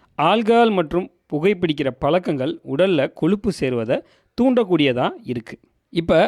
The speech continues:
கொழுப்பு கட்டிகளை கரைக்க உதவும் உணவுகள் என்னன்றதை பார்க்கலாம். ஆரஞ்சு பழம் சாப்பிடணும். ஆரஞ்சு பழத்துல விட்டமின் சி மற்றும் அமிலத்தன்மை இருக்கு. இது கொழுப்பு கட்டிகளை கரைக்கும்.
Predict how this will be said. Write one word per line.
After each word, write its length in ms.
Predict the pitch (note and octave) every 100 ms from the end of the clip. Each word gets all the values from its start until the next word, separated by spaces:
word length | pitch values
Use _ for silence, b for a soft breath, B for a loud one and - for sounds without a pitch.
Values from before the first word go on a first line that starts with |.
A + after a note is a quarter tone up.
| - _ - G3+
கொழுப்பு 300 | B3+ A#3+ G3+
கட்டிகளை 400 | G3 E3 D3 D3 - -
கரைக்க 480 | D#3+ G3+ A#3+ - G#3 - -
உதவும் 300 | D#3 D3+ F3 -
உணவுகள் 400 | C#3+ D3 B2+ B2+ A#2 _ C3+
என்னன்றதை 500 | C#3+ D#3+ C#3 A2+ C#3 - _ D3
பார்க்கலாம். 400 | A2 G#2+ C3 - _ _ _ C#3+
ஆரஞ்சு 300 | F#3 A#3+ F#3+ C#3+
பழம் 220 | D3 F3+ _ -
சாப்பிடணும். 420 | D3 B2 A2+ G2 _ _ _ -
ஆரஞ்சு 380 | C#3+ A3 G3 E3+
பழத்துல 280 | C#3+ B2+ F3+
விட்டமின் 400 | C3+ F3 F3 D3+ -
சி 160 | G3 G#3+ D#3
மற்றும் 320 | C3 E3 G#3 - C3+
அமிலத்தன்மை 520 | C#3 D#3 D#3 B2 A#2+ A2+
இருக்கு. 200 | A2 A3+ D#3
இது 100 | D3+ D#3+
கொழுப்பு 240 | F3+ G3 E3+
கட்டிகளை 360 | C#3 A2+ A#2 D#3 -
கரைக்கும். 360 | G#2 - -